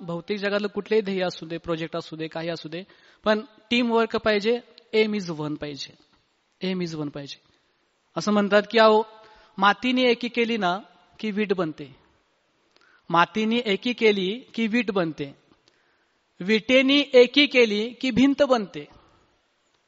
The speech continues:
विटेने एकी केली की भिंत बनते आणि जर एकी भिंतीने केली तर घर बनतं. फॅक्ट आहे. आणि जर एकी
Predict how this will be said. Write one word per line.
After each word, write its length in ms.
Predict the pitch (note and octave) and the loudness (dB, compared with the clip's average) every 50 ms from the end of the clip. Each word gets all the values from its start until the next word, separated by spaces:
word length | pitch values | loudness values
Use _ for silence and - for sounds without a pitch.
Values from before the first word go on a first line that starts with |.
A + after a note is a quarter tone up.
| _ _ _ _ _ _ _ - | _ _ _ _ _ _ _ -10
विटेने 840 | F3 E3+ G3+ G3+ - A#3 A#3 B3+ A#3 G#3 F#3 G3 A#3 - _ _ _ - | -4 -4 -4 -2 0 0 0 0 0 0 -2 -2 -4 -8 _ _ _ 0
एकी 300 | A#3 A3 A3 A3 C4 C#4 | 2 2 2 2 -2 -2
केली 460 | - - A#3+ A3 G3+ G3 G3 G3+ B3 C4+ _ _ _ _ _ _ | 2 4 2 4 4 2 -2 -2 -4 -6 _ _ _ _ _ _
की 100 | - B3 | -6 -4
भिंत 320 | A#3+ G#3+ B3+ C#4+ C#4 - C4 | 2 4 6 6 6 6 4
बनते 500 | A3 G#3+ G3 F#3 E3 D#3 D#3 D3+ D3 D3+ _ _ _ _ _ _ _ _ _ _ - | 4 4 2 0 -2 -4 -6 -6 -8 -12 _ _ _ _ _ _ _ _ _ _ 2
आणि 200 | - G3+ A#3+ C#4+ | 4 8 8 8
जर 180 | C4 C4+ D#4 D#4 | 10 12 10 10
एकी 480 | D4+ - C4+ C#4 C#4 C4+ - C#4+ D#4 E4 | 10 10 10 10 10 10 6 2 4 6
भिंतीने 580 | D4+ C#4 C4+ B3+ B3+ B3 - D#4+ E4+ F4 E4+ | 6 6 6 6 6 6 6 6 6 6 6
केली 480 | - D#4+ C#4 B3 A3 G#3+ A3 A#3 C#4 D#4+ - - - - - _ _ _ _ _ - | 6 8 8 8 8 6 2 2 2 -2 -6 -12 -20 -20 -20 _ _ _ _ _ 6
तर 120 | C4 C#4 | 8 8
घर 280 | C#4 A3 A#3+ B3+ C#4 C#4+ | 8 8 6 8 8 8
बनतं. 400 | C4+ B3+ A#3+ G#3+ F#3+ D3+ D3+ C3+ - - - _ _ _ _ _ _ _ _ _ _ _ _ _ _ _ _ _ _ _ _ _ _ _ _ _ _ _ _ _ _ _ _ _ _ - | 8 8 6 4 4 -2 -4 -6 -8 -12 -20 _ _ _ _ _ _ _ _ _ _ _ _ _ _ _ _ _ _ _ _ _ _ _ _ _ _ _ _ _ _ _ _ _ _ 4
फॅक्ट 240 | G3 G3 G#3+ G#3+ A3 | 4 4 4 6 6
आहे. 140 | G#3+ A3+ C#4 - - - - - - - _ _ _ _ _ _ _ - | 6 6 6 2 -10 -20 -20 -20 -20 -20 _ _ _ _ _ _ _ 2
आणि 180 | - G3 A3 A#3 | 4 4 6 8
जर 140 | A3 C4 B3+ | 10 12 12
एकी 560 | C4 B3+ B3 B3 B3+ - C#4 D4+ D#4+ E4 | 12 12 12 10 6 4 6 6 6 6